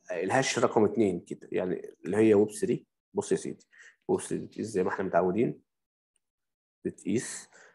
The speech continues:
آه، dot get transaction from block، get transaction from block أهي. وده بيقول لك: "ادي لي ال-، الهاش نمبر". أنا هقول له برضو الlatest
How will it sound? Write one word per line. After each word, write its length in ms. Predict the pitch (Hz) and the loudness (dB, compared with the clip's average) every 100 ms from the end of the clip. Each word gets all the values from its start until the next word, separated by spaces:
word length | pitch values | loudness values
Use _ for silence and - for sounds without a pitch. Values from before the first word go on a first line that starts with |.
| _ - | _ -2
آه، 240 | 92 92 | 0 2
dot 360 | 92 107 - - | 4 2 2 -4
get 500 | - 95 123 127 - | -12 0 2 2 2
transaction 680 | 107 98 98 123 - 113 92 | 2 2 2 2 2 0 0
from 300 | - 117 113 | 2 2 4
block، 320 | 113 151 147 _ - - _ 90 | 4 4 2 _ -20 -20 _ -6
get 500 | 101 - - - - _ _ _ _ _ _ _ _ _ _ _ _ _ _ _ _ - | -6 -6 -10 -20 -20 _ _ _ _ _ _ _ _ _ _ _ _ _ _ _ _ -12
transaction 800 | - 95 95 104 104 - - 95 | -6 -4 -2 0 -2 -2 -4 -4
from 460 | 92 - 107 107 98 92 | -6 -6 0 0 0 0
block 280 | 110 - 101 | 0 0 -2
أهي. 280 | 113 156 - _ _ _ _ | 0 -2 -8 _ _ _ _
وده 180 | 127 135 | 4 6
بيقول 180 | 147 147 | 8 6
لك: 80 | 131 | 4
"ادي 280 | 127 131 170 | 0 0 0
لي 340 | 160 175 - - _ _ _ 104 | 2 0 -2 -10 _ _ _ -2
ال-، 440 | 104 90 - - - - - | 0 -2 -8 -16 -14 -2 2
الهاش 360 | 113 135 - | 4 4 6
نمبر". 340 | 117 98 87 110 | 6 6 4 4
أنا 120 | 135 | 4
هقول 160 | 170 | 6
له 60 | 147 | 6
برضو 260 | 143 135 98 | 6 6 4
الlatest 600 | 98 110 - - - | 2 0 -4 -6 -14